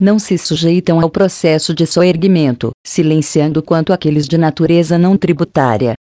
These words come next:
Por outro lado, verifica-se que o próprio diploma recuperacional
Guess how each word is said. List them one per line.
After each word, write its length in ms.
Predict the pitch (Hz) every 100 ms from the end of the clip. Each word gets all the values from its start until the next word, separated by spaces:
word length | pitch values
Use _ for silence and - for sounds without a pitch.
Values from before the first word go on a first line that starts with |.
| -
Por 160 | 202
outro 360 | 160 139 - 196
lado, 360 | 160 175 180
verifica-se 800 | 185 220 208 - 185 196 170 -
que 120 | 147 156
o 40 |
próprio 460 | - 156 156 185 160
diploma 500 | 185 - 180 190 165
recuperacional 1080 | 175 202 139 147 135 - 135 120 127 147